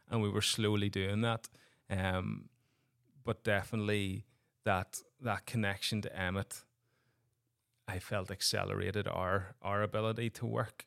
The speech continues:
together. It made what we were doing, uh, it, it allowed us to face it in a, in a better way. It allowed us to go, "Actually, well, let's just explore this and, and, and talk about this."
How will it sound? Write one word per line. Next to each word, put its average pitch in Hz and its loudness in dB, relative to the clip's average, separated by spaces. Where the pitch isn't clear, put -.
together. 113 4
It 104 -6
made 101 4
what 110 -2
we 107 2
were 113 2
doing, 107 2
uh, 104 -10
it, 110 -6
it 104 0
allowed 101 2
us 92 -2
to - -12
face - -4
it - -10
in 107 -2
a, 101 -2
in 104 -2
a 101 -2
better 101 6
way. 95 2
It 104 0
allowed 98 2
us 98 -4
to 104 -6
go, 95 -4
"Actually, 95 -8
well, 120 -6
let's 123 -4
just - -10
explore - -8
this - -6
and, 110 -4
and, 101 -6
and 101 -4
talk - -4
about 127 -2
this." - -10